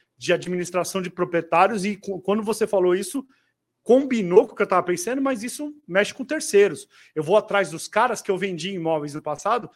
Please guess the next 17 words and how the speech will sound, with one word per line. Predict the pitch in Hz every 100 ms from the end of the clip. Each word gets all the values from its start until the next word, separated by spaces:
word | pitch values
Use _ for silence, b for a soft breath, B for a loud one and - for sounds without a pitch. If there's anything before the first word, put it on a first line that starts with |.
| b b
que | 139
graças | 175 185 180
a | 175
Deus | 151 165
eu | 156
tive | - 151 147
sucesso | - 143 165 156 - - _ _ _
na, | - 160 151
na, | 156 151
nas, | 160 160 135 147
nas | 156 156
vendas, | 127 185 240 175 135
né? | 156 135
Mesmo | 156 190
sendo | 180 185
atendente | 175 175 165 165 175 151
vendedor, | 156 151 143 233 214